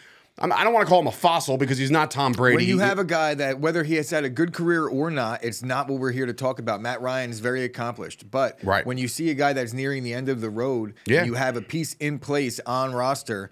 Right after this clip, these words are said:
Speaker 2: where it's like, look, it might be time to kick the tires on said player, and Sam Ehlinger is that guy right now.
Speaker 1: Up two hundred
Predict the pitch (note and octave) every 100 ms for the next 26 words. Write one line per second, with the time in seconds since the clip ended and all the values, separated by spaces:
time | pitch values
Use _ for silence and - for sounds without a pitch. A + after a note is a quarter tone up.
0 | _ A2+ A#2+ A#2 - A#2+ G#2+ A2+ _ D#3
1 | B2 B2 C3+ C3 B2+ C3+ A#2 - C3 C3
2 | B2 A#2 - _ - C#3+ B2 D3 D3+ C#3+
3 | C3+ C3 A#2 C#3 A#2+ D3 D#3+ C#3 C3 B2
4 | B2 A2+ C#3 B2+ C3 C3 A#2 A2+ A#2 A#2
5 | A#2 A#2+ G#2+ C3 A#2+ G2+ E2+ F#2 F2 -
6 | C3+ C3+ - - G#3 A#3 B3 F#3+ - G3
7 | G3+ F#3+ G3